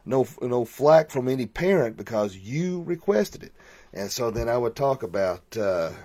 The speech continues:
um, about Jesus, and that, uh, there's no greater love than this, than a man who gives his life for his friends. I talk about how Jesus died on the cross for them. I would talk about,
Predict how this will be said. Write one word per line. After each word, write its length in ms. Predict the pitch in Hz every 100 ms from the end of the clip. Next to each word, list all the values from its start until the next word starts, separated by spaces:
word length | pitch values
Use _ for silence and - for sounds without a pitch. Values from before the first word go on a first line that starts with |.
| -
um, 300 | 98 87 80 73 - _ _ _ _ _ _ _ _ _ _ _ _ _ _ _ _ _ _ _ _ _ _ _ _ _ _ _ _ -
about 220 | 120 107
Jesus, 680 | 104 120 110 - - - - _ _ _ _ _ _ _
and 300 | - 101 101
that, 340 | 104 104 98 -
uh, 400 | 107 98 98 90 80 113
there's 240 | 110 104
no 140 | 110 117
greater 320 | 104 120 104
love 280 | 104 113 104
than 200 | 104 107
this, 460 | 113 98 95 -
than 180 | - 90
a 40 | 87
man 260 | 95 101
who 60 | 95
gives 260 | 90 107
his 140 | 95 87
life 260 | 95 101
for 140 | - 92
his 120 | 95
friends. 400 | - 104 101 90
I 80 | 92
talk 220 | 110 107
about 220 | 101 113
how 220 | 107 104
Jesus 640 | 90 95 123 117 90 82 - _ _ _ _ _
died 300 | 101 101 101
on 100 | 95
the 80 | 95
cross 340 | - 110 98
for 220 | - 101 90
them. 260 | 104 85 - _ _ _ - _
I 80 | -
would 120 | 90
talk 260 | - 117 113
about, 540 | 104 117 117 113 -